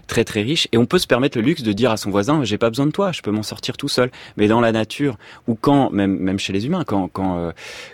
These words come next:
quand les, le, le, le milieu est difficile, quand vous prenez les catastrophes naturelles, quand vous prenez un pays qui, qui, qui,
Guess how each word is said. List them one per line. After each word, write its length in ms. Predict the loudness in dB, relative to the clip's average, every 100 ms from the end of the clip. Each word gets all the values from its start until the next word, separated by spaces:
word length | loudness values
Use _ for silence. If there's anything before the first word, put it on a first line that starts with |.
| -4
quand 120 | 2
les, 200 | 4 2 2
le, 220 | -2 -2 -4 -10 -6
le, 140 | -4 -2
le 100 | 2
milieu 260 | 2 4
est 40 | 2
difficile, 440 | 0 -4 -4 -4
quand 120 | -2
vous 100 | -2
prenez 240 | 0 2 2
les 100 | 2
catastrophes 540 | 2 0 -2 -6 -4
naturelles, 460 | -4 -4 -2 0 0
quand 120 | -2
vous 120 | -6
prenez 260 | -6 -2 0
un 100 | -2
pays 300 | -2 -2 -2
qui, 340 | -4 -4 -4 -8 -20 -20 -18
qui, 160 | -18 -16 -14
qui, 320 | -6 -2 -2